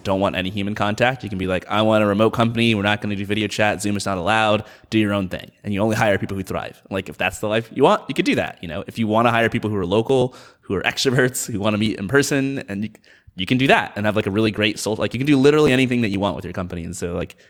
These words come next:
you know, kind of that post where you were writing down, like, "What do I want with my life?" I feel like that's a question you should probably always be asking yourself as a founder. Like, I'm still asking myself that with Indie Hackers every month, try to figure out where I wanna go. Uh, you've been through a lot as a founder.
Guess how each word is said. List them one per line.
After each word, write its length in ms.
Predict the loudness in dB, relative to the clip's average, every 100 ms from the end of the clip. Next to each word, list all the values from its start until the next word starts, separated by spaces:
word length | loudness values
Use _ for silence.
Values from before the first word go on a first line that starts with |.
| _ _ _ _ _ -4
you 40 |
know, 100 | 0
kind 140 | 2
of 60 | 2
that 140 | 2
post 260 | 4 2 2
where 80 | -4
you 60 |
were 80 | 0
writing 200 | 2 0
down, 160 | 0 -2
like, 100 | -2
"What 160 | 0 4
do 120 | 6
I 120 | 4
want 200 | 2 -2
with 80 | -4
my 120 | -6
life?" 340 | -2 -4 -4 -20 _ _ _
I 60 | 0
feel 80 |
like 60 | 0
that's 120 | 0
a 40 | 0
question 240 | 0 0
you 60 | -2
should 100 | -4
probably 260 | -2 0 2
always 280 | 2 2
be 160 | 0 -4
asking 240 | -6 -6
yourself 240 | -10 -8 -8
as 100 | -8
a 40 |
founder. 280 | -6 -8 -6
Like, 140 | -10 -4
I'm 140 | -2
still 200 | 2 2
asking 180 | 2 0
myself 260 | -2 -2 -2
that 120 | -2
with 80 | -2
Indie 220 | -4 -2
Hackers 280 | -2 -4 -6
every 140 | -4
month, 220 | -2 -4 -6 -18 -20 _ _
try 180 | -2
to 60 | 0
figure 180 | 0 0
out 100 | 2
where 120 | 2
I 60 | 2
wanna 160 | 2
go. 200 | 0 0 -4 _ _ _ _ _ _ _ -4
Uh, 760 | 0 2 4 4 2 2 0 0
you've 80 |
been 100 | 0
through 180 | 4 6
a 20 |
lot 200 | 6 4
as 120 | 0 -4
a 40 |
founder. 420 | -2 -2 0 -4